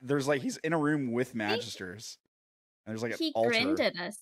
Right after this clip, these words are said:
Speaker 2: too,
Speaker 1: Yeah, and he kinda
Speaker 2: before he did
Speaker 1: smirked,
Speaker 2: that.
Speaker 1: yeah. And then, 'cause I wasn't, I hadn't decided, 'cause we didn't know if Wolf was coming back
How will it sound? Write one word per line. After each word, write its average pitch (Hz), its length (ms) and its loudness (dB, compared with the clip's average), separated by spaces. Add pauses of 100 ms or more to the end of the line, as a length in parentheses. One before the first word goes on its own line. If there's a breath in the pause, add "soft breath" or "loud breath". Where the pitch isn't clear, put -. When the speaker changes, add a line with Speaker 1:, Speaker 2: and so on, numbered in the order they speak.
(160)
Speaker 2:
too, 240 640 -4
Speaker 1:
Yeah, 143 160 6
and 117 120 2
he 110 60 -2
kinda 160 100 2
Speaker 2:
before 147 120 2
he - 40 0
did - 20 0
Speaker 1:
smirked, 127 440 -2
Speaker 2:
that. 120 140 -10
Speaker 1:
yeah. 110 280 0 (1000)
And 135 140 -2
then, 143 340 2
'cause 139 120 -2
I 156 60 8
wasn't, 180 280 4
I 139 40 4
hadn't 180 240 4
decided, 147 760 4
'cause 123 140 -6
we 147 100 2
didn't 165 200 0
know 143 160 6
if 139 120 -2
Wolf 131 180 0
was 131 120 -6
coming 120 220 -4
back 107 320 -2